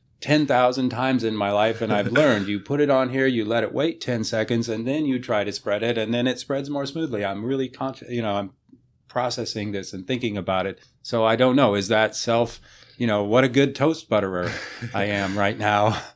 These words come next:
Speaker 1: Am I doing self-talk then, or do I actually have to sit down and say, "You deserve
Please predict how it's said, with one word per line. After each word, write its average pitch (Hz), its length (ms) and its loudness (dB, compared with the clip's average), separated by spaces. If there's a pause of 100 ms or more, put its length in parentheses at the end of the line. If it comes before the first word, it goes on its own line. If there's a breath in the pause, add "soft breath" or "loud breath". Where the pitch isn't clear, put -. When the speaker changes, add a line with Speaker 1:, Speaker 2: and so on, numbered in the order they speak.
(340 loud breath)
Speaker 1:
Am 123 120 2
I 123 100 6
doing 131 280 6
self-talk 135 540 4
then, 151 200 4
or 131 100 6
do 120 160 4
I 113 120 4
actually 120 320 0
have 110 200 -2
to 101 100 -6
sit 110 260 -2
down 101 380 4
and 101 140 0
say, 95 420 -4 (760 loud breath)
"You 104 260 -6
deserve 104 800 2